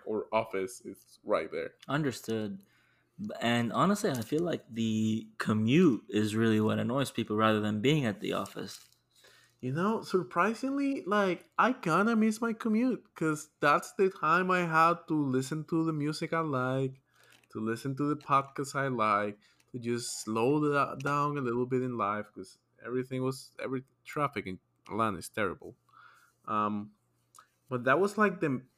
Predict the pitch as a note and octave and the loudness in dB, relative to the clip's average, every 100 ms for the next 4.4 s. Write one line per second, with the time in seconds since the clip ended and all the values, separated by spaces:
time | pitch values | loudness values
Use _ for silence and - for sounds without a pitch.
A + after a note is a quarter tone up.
0 | _ - B2+ F#3 E3+ C3+ C3+ D#3 B2+ B2+ | _ 0 2 4 2 2 -2 -2 -6 -6
1 | C#3 - D#3+ B2+ - - _ _ _ _ | -6 0 2 2 -2 -14 _ _ _ _
2 | B2+ C3 B2+ - A2+ A2 F#2 G2 G#2+ A2+ | 2 2 2 -2 2 2 0 0 2 4
3 | G#2+ G2+ G2 G#2+ A#2 A#2 - A2+ G2 G2 | 4 4 4 4 4 -2 -8 -8 -6 -6
4 | C3 - - | -8 -10 -12